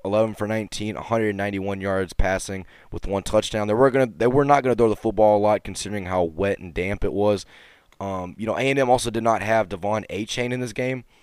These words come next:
who's still dealing with an injury. So they would actually tr-, turn to their freshman running back, uh, Le'Veon Moss, who would have twelve, uh, twelve carries for seventy yards rushing and would actually get his first career touchdown. So congratulations, congratulations to him.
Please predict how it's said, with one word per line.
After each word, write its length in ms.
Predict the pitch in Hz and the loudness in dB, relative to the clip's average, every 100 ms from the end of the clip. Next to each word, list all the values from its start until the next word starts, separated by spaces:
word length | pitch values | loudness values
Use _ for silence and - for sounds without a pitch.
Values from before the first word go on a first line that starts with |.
| _ - | _ -8
who's 320 | - 104 95 | -2 -2 -2
still 300 | - 107 110 | -4 0 0
dealing 400 | 95 107 104 98 | 0 -2 -2 -4
with 160 | 101 104 | -6 -6
an 80 | 92 | -6
injury. 500 | 101 98 107 104 101 - - - | -6 -4 -4 -4 -6 -16 -18 -6
So 140 | 113 | 0
they 100 | 120 | 2
would 80 | 127 | 4
actually 240 | 120 117 | 2 -4
tr-, 160 | - - - | -6 -6 -2
turn 260 | 107 113 | 0 0
to 60 | 104 | 0
their 100 | 92 | -2
freshman 480 | - 110 - 101 98 | 0 0 0 -4 -4
running 260 | 101 101 | -4 -2
back, 220 | 95 98 - | -2 -2 -2
uh, 160 | 95 90 | -4 -2
Le'Veon 500 | 107 107 104 92 90 | -2 -2 -2 -4 -2
Moss, 440 | 120 143 117 - - - _ _ - | 0 2 2 -2 -12 -20 _ _ -4
who 320 | 127 117 104 - - _ _ _ _ _ | 0 2 0 -8 -20 _ _ _ _ _
would 120 | 104 107 | -4 2
have 200 | 101 - | 2 2
twelve, 340 | 110 104 85 98 | 2 0 0 -2
uh, 160 | 92 | -2
twelve 260 | - 104 - | -2 -2 -4
carries 320 | - 98 92 | -6 -4 -4
for 100 | 90 | -6
seventy 340 | - 104 95 | -4 -2 -2
yards 300 | 90 90 87 | -2 -2 -4
rushing 380 | 80 90 - 90 - | -6 -8 -8 -12 -10
and 140 | 92 | -8
would 100 | 90 | -4
actually 240 | 92 - 87 | -4 -6 -8
get 160 | 90 | -8
his 140 | 87 80 | -8 -10
first 400 | - 101 92 - | -4 -2 -2 -6
career 320 | - 87 82 | -8 -4 -4
touchdown. 500 | - 92 - 87 87 | -4 -4 -4 -8 -8
So 200 | - 87 | -6 -8
congratulations, 680 | - 95 92 82 87 - - _ | -6 -6 -4 -4 -6 -8 -16 _
congratulations 920 | - 95 120 123 107 101 101 92 87 | -8 0 4 4 2 -2 -2 -6 -10
to 120 | - | -10
him. 380 | 78 131 131 | -6 -2 0